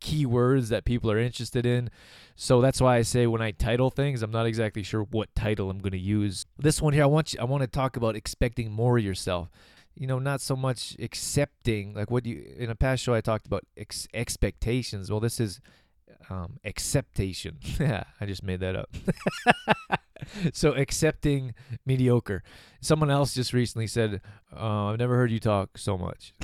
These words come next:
<laughs> And I was like, "That's 'cause I don't." Unless I'm by myself in front of a microphone. <laughs> So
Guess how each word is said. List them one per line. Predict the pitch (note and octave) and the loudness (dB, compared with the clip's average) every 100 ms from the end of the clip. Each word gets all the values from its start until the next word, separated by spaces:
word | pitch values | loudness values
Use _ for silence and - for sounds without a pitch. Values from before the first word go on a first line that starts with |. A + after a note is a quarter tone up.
| - | -2
<laughs> | E3 | 2
And | D#3 D#3 | 2 2
I | G2+ | 0
was | G#2+ | 0
like, | G2 F#2+ - | -2 -4 -6
"That's | G2+ F#2+ | -6 -4
'cause | - F#2+ | -2 -2
I | |
don't." | F#2+ F#2+ F2 - _ _ _ _ | -2 -4 -6 -16 _ _ _ _
Unless | F#2+ F#2 - | -6 -4 -4
I'm | E2+ - | -6 -8
by | - F2 | -6 -4
myself | E2+ - F#2+ E2+ - | -4 -4 -2 -2 -6
in | D3 | -12
front | - F#2 | -8 -8
of | E2+ | -6
a | |
microphone. | F2+ F#2 - - - _ - - | -6 -8 -8 -14 -16 _ -8 2
<laughs> | E3+ - E3 C#3+ - D3+ D3+ - _ | 4 4 -2 -4 -4 -10 -6 -6 _
So | - F3 D#3 D3 | 0 4 6 6